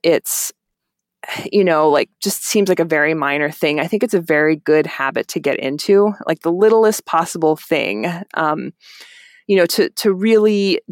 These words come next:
do your job well. And so, you know, like, a lot of, you know, like, the, um, you know, if you ever go to some kind of, like,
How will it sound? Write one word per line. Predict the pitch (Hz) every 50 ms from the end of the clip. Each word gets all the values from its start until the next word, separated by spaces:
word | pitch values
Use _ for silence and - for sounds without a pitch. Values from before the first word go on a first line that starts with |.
| - -
do | 180 185 180 180 180 180 175 - - -
your | 170 165 156
job | 147 - 156 139 135 131 131 139 - 147 - _ -
well. | - 131 139 - - - - 62 90 175 - _ - - - - _ _ -
And | 190 202
so, | - 220 196
you | 180 240
know, | 226 208
like, | 202 208
a | 202
lot | 202 208 202 196 196 185 -
of, | - 165 165 160 156 151 156
you | 151 180
know, | 170 156
like, | 156 151 151 - 165
the, | 160 160 117 104 95 - - - _ -
um, | - 165 143 117 110 104 101 170 165 190 - _ - - - _ _ _ _ -
you | 185
know, | 165 151
if | 156 -
you | 170 170 160 143 - _ _ _ _ _ - - _ _ - - - - - _ _ _ - _ -
ever | - 185 170 170 170 165
go | 147 - 165 160 151 156
to | 156 - - 160
some | - - 165 160 156
kind | - - 156 151 156 156 156 156
of, | 151 143
like, | 156 165 160 156 - - - -